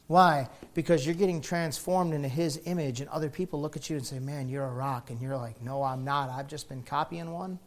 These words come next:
standing on one, walking with one, sheltered in one,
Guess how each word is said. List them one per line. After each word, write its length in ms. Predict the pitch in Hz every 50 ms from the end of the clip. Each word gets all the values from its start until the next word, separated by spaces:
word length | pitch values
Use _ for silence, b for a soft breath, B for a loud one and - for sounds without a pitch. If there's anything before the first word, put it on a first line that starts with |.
| b b b b b b b b
standing 440 | - - - 160 147 147 156 160
on 180 | 170 170 170 175
one, 320 | 175 180 180 180 180 175 B B B B B B B B -
walking 380 | 143 151 165 170 - 175 170
with 180 | 170 165 - -
one, 340 | 180 180 185 185 185 175 170 B B B B B
sheltered 500 | - - - - 165 165 170 165 180 165
in 140 | 170 170 170
one, 340 | 170 175 180 180 180 175